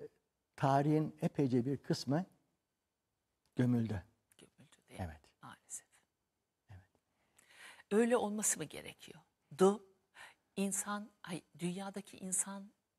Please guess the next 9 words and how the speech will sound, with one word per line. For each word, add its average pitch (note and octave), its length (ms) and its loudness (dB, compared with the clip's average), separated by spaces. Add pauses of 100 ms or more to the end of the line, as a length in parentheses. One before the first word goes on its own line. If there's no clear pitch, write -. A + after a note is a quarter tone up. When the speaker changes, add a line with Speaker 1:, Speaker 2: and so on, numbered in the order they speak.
(220)
Speaker 2:
e, D3 440 -2 (260)
şey, - 260 -10
miktarı E3 420 2
çok - 260 0
fazlalaştı. - 720 -4 (160)
Speaker 1:
Evet. - 140 -16
Speaker 2:
O G3 120 6
yüzden - 440 0
mi? - 180 -20